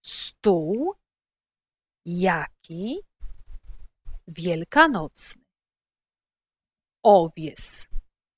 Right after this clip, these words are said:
jaki, zielony.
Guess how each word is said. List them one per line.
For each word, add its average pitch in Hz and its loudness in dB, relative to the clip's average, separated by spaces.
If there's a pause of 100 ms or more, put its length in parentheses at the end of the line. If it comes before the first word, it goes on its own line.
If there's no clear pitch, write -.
(300)
jaki, 175 -6 (1600)
zielony. 165 -2